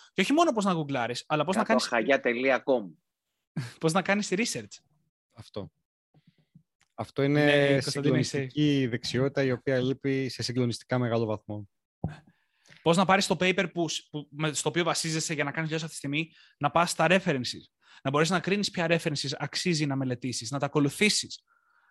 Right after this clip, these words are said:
Speaker 1: να μπεις πιο βαθιά, να δεις τι θα, από πού θα το κυνηγήσεις. Και πάρα πολλές ακόμα δεξιότητες. Το να μιλήσεις στην κάμερα.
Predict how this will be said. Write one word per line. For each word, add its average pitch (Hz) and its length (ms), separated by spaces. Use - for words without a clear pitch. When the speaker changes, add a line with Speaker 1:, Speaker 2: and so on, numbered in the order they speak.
Speaker 1:
να 131 100
μπεις 151 160
πιο 202 140
βαθιά, 151 480
να 135 100
δεις 175 480
τι 208 140
θα, 196 240
από 156 180
πού 185 120
θα 208 80
το 170 220
κυνηγήσεις. 131 600
Και 165 120
πάρα 220 280
πολλές 214 220
ακόμα 180 240
δεξιότητες. - 680
Το 165 100
να 170 100
μιλήσεις 185 680
στην - 220
κάμερα. 185 500